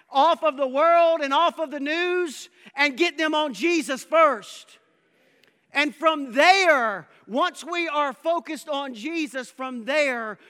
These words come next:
we are able to deal with the things that come our way. Today, this starts at the pulpit, and that is this. What has your attention?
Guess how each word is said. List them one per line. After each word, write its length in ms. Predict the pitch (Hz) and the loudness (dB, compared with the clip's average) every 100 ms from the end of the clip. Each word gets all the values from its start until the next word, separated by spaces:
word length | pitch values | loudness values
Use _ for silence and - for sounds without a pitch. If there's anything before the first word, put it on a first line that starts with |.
| _ | _
we 240 | 226 302 294 | -8 -8 -6
are 240 | 254 254 254 | -8 -10 -6
able 420 | 269 285 254 233 | -6 -6 -6 -8
to 340 | - 254 254 202 _ 156 | -10 -14 -14 -16 _ _
deal 400 | 233 302 277 254 | -6 -4 -4 -4
with 180 | 240 - | -8 -8
the 140 | 226 | -12
things 480 | - 262 262 247 190 | -10 -10 -10 -12 -12
that 240 | 247 - | -12 -12
come 400 | - 254 262 247 - _ _ - | -12 -8 -6 -8 -12 _ _ -10
our 640 | 214 233 226 226 220 214 _ _ | -6 -4 -6 -8 -10 -14 _ _
way. 380 | 196 240 226 202 | -6 -4 -4 -8
Today, 640 | 247 220 277 254 220 196 - - | -8 -2 0 0 -2 -8 -14 -10
this 240 | 285 330 | -8 -8
starts 540 | - - 277 294 247 247 | -10 -6 -4 -4 -6 -10
at 160 | 233 | -10
the 80 | 214 | -12
pulpit, 560 | - 226 240 208 196 - _ _ _ _ _ _ _ _ _ | -12 -10 -10 -14 -18 -20 _ _ _ _ _ _ _ _ _
and 100 | 156 | -6
that 140 | 233 240 | -4 -4
is 140 | 170 | -6
this. 360 | 214 214 170 - _ _ _ _ _ _ _ _ _ _ _ _ _ | -6 -6 -8 -18 _ _ _ _ _ _ _ _ _ _ _ _ _
What 220 | 165 262 | -8 -8
has 340 | 185 240 233 185 | -6 -4 -4 -6
your 140 | 208 | -14
attention? 600 | 185 220 202 - 160 147 | -14 -14 -14 -14 -18 -18